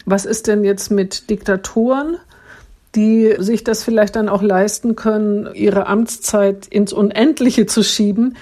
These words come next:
würde das nicht zu ganz viel Erstarrung führen, zu ganz viel wirklich totaler Vertrocknung einer Gesellschaft? Also dass es im Grunde den Status quo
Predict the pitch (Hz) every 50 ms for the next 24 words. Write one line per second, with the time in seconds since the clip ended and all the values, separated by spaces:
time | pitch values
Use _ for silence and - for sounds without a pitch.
0 | - - - - - - 220 220 226 226 208 190 208 202 - - 226 214 214 -
1 | - 226 196 208 196 196 196 - - 220 202 - 185 190 - - - - 175 180
2 | 180 214 220 220 226 220 - - - 220 214 220 214 208 208 196 - 208 185 190
3 | 185 190 190 190 - - - - 202 196 196 190 190 190 190 - - - - -
4 | - - - - _ - - - _ - 208 202 202 - 202 196 185 180 - -
5 | - - - 196 196 - - 185 180 185 190 190 190 - - 202 196 - - -
6 | 202 214 208 - 262 233 208 196 - - 175 175 165 175 170 156 151 175 147 170
7 | 165 - - 180 165 165 - - - - 196 190 190 190 185 185 185 208 190 -
8 | - 208 190 - 196 185 196 190 185 196 185 175 - - - 165 156 170 - -
9 | 190 185 - - - - 180 180 185 208 226 240 254 254